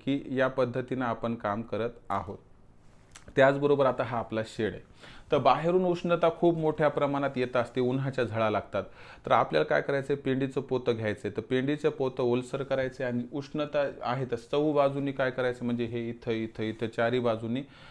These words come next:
तुम्हाला काय करायचं, त्या पेंडीच्या पोत्यांना लटकवून टाकायचं आणि त्याच्यावर वारंवार पाण्याचा स्प्रे करायचा, म्हणजे बाहेरून येणारी जी उष्णता आहे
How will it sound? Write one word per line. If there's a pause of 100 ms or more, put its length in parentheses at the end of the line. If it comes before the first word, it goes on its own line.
(200)
तुम्हाला
काय
करायचं,
त्या
पेंडीच्या
पोत्यांना
लटकवून
टाकायचं
आणि
त्याच्यावर
वारंवार
पाण्याचा
स्प्रे
करायचा,
म्हणजे
बाहेरून
येणारी
जी
उष्णता
आहे